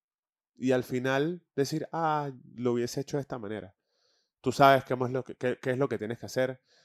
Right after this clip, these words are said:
Eso es una frase que, que leí hace ya unos años y dice, "El ser humano sabe qué es lo que tiene que hacer para llegar a donde tiene que llegar.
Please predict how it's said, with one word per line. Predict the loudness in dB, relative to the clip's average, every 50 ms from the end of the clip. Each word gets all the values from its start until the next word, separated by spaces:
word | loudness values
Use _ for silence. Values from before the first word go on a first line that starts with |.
| _ _
Eso | -8 -2 -2
es | 0
una | 0 0 0
frase | 0 0 -2 -2 -4 -4
que, | -4 -4 -4 -4 -8 _ -14
que | -12 -10 -10
leí | -8 -6 -6 -4 -4 -4 -4
hace | -4 -6 -6 -4 -4 -4 -4 -4 -4 -6 -8 _
ya | -4 -4 -2 -2
unos | -2 -4 -6 -6 -6 -6
años | -6 -6 -8 -12 -14 -14 _ _ _ _ _ _ _ _ _ _
y | -10 -8 -6 -6 -6
dice, | -6 -6 -4 -4 -4 -4 -4 -8 _ _ _
"El | -8 -8 -6
ser | -4 0 2 2
humano | 2 2 0 -4 -4
sabe | -4 0 2 4 4 4 2 0 -4 -10 _ _ _ _ _ _ _ _ _ _ _ _ _ _ _ _ _ _ -6
qué | -2 -2
es | 0 0
lo | -2
que | -2 -4
tiene | -6 -6 -8 -6
que | -6 -6
hacer | -6 -2 -2 -2 -2 -4 -10 _ _ _ _ _ _ _ -2
para | -2 -2 0
llegar | 0 -4 -4 -2 0 2
a | 2
donde | 2 0 -2
tiene | -6 -4 -4 -4 -4 -6
que | -8 -10
llegar. | -8 -10 -10 -12 -14 -16